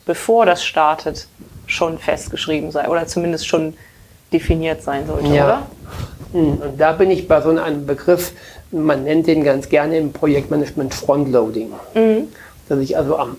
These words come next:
Speaker 2: Anfang eines Projektes viel Zeit darin investiere, zu definieren,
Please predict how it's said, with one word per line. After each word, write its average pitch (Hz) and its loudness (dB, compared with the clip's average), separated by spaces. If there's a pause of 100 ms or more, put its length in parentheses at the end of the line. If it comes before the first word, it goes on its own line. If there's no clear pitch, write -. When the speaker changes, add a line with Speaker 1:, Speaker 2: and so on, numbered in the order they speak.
Speaker 2:
Anfang 170 0
eines 120 -4
Projektes 127 -4
viel 208 2
Zeit 127 -2
darin 123 -2
investiere, 139 0 (920)
zu - -4
definieren, 143 2